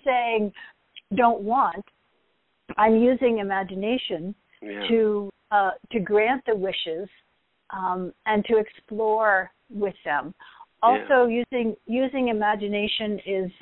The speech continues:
Speaker 1: such an important key to emotional intelligence because things will come out in our imagination that express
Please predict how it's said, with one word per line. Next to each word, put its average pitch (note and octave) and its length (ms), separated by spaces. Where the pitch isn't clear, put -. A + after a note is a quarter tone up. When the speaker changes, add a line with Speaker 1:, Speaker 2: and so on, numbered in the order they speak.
Speaker 1:
such A#3 200
an A3 120
important G3+ 540
key A3 300
to F#3 260
emotional G3 500
intelligence F3+ 640
because G3 340
things C4 300
will A3 100
come G#3 240
out A3 300
in G3 160
our F#3+ 160
imagination F#3+ 840
that G3 400
express G3 560